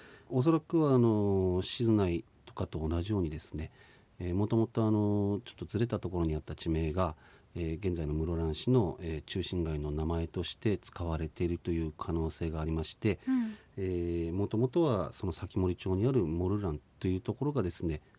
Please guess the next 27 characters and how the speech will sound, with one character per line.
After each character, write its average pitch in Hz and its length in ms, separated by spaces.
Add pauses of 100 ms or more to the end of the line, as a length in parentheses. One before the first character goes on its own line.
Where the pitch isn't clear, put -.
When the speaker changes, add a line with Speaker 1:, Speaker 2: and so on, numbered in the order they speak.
Speaker 1:
こ - 120
の 85 60
室 85 260
蘭 80 180
の 73 80
語 80 120
源 85 240
に 80 80
な 87 120
っ - 20
て - 200
い 80 40
る 80 60
の 76 120
で 95 80
は 85 80
な 76 120
い 71 60
か - 140
と - 140 (160)
思 85 160
わ 73 60
れ 71 60
ま 78 120
す。 - 200
Speaker 2:
は 262 100
い。 247 100